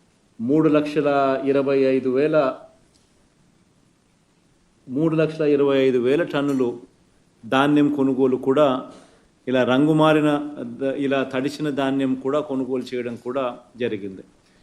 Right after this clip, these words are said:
అంటే, ప్రభుత్వం అన్నది అన్ని రకాలుగా రైతులకు తోడుగా ఉండడం కోసం ఉంది. అన్ని రకాలుగా అందాల్సిన సహ-, స-, అందాల్సిన సహాయం సమయానికి కరెక్ట్గా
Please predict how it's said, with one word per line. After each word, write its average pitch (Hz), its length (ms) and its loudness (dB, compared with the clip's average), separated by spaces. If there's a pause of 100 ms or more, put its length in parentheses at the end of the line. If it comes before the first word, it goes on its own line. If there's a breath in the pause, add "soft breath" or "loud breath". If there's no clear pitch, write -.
(180)
అంటే, - 140 -10
ప్రభుత్వం 180 640 2
అన్నది 180 560 -2 (240)
అన్ని 170 360 0
రకాలుగా 156 600 0
రైతులకు 143 480 -2
తోడుగా 139 460 0
ఉండడం 131 440 -2
కోసం 120 440 -8
ఉంది. 135 420 -2 (760)
అన్ని 143 200 0
రకాలుగా 151 800 0
అందాల్సిన 156 520 -2
సహ-, 143 340 -8
స-, 131 420 -10
అందాల్సిన 143 480 -4
సహాయం 143 540 -4 (640)
సమయానికి 175 760 2
కరెక్ట్గా 151 580 0